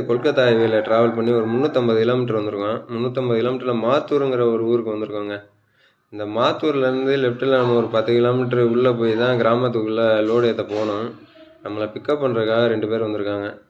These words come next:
ஏன் பிக்கப் பண்ண வந்திருக்காங்கன்னா, ஃபுல்லா எலக்ட்ரிக் லைனுங்க. ஒரு பன்னெண்டு, பதிமூணு இடத்துல லைன் தூக்கி விடுற மாதிரி இருக்கு.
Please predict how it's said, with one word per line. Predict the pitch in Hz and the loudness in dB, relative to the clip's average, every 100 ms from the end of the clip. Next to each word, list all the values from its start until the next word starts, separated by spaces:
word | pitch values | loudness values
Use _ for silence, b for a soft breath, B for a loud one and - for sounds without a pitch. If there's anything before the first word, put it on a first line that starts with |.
| _ _ | _ _
ஏன் | 104 120 127 | -10 -6 -6
பிக்கப் | 123 123 | -4 -4
பண்ண | 123 | -4
வந்திருக்காங்கன்னா, | 120 120 117 120 120 127 | -2 -2 0 0 0 0
ஃபுல்லா | 120 123 127 123 110 | -2 -2 0 2 2
எலக்ட்ரிக் | 110 135 - 123 117 | 2 0 -2 -4 -2
லைனுங்க. | 110 107 107 104 - | -4 -4 -6 -8 -14
ஒரு | 101 104 101 98 92 | -12 -8 -6 -6 -6
பன்னெண்டு, | 104 113 120 | -4 -2 0
பதிமூணு | 110 113 127 117 | 0 0 0 0
இடத்துல | 117 131 127 | -2 0 0
லைன் | 113 120 123 | 2 0 0
தூக்கி | 120 113 | -2 -2
விடுற | 110 | -4
மாதிரி | 110 113 107 | -4 -4 -4
இருக்கு. | 101 | -4